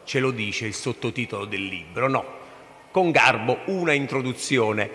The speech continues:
nella piena consapevolezza che è solo l'inizio dei problemi e che probabilmente tutto questo fra tre anni, cinque anni sarà storia del diritto, non diritto amministrativo, diritto pubblico.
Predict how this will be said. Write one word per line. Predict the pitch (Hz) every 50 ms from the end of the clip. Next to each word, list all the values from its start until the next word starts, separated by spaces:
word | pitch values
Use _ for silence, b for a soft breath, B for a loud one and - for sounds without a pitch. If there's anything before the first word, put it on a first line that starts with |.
| B B B B
nella | - 127 131 139 139
piena | - 160 165 151 143 135
consapevolezza | - 147 143 135 - - 143 - 165 156 156 139 120 104 98 90 - - - 113 107
che | - 120 117 - -
è | -
solo | - - - 175 160 135 131 120
l'inizio | 117 120 123 120 - - 117
dei | 120 113
problemi | - 131 143 127 110 98 95 107 117 113 107 -
e | 110 113
che | - 131
probabilmente | - - 123 123 127 123 117 139 135 139 147 135 113 110 104
tutto | - 120 - - 120
questo | - - 135 120 - -
fra | 107 - 120 123 110 107 -
tre | - 113 120
anni, | 131 143 143 127 120 113
cinque | 113 - - 117 113 - 139 123
anni | 110 113 107
sarà | 104 - 110 101
storia | - - - - 127 120 110 113 113
del | 110 110 107
diritto, | 98 101 113 123 113 - - - -
non | - 113 107 104
diritto | 101 110 - 117 - - - 113
amministrativo, | 110 113 104 107 110 - - 104 98 - 117 107 104
diritto | 98 98 95 98 98 - - 85
pubblico. | - 78 76 - - - -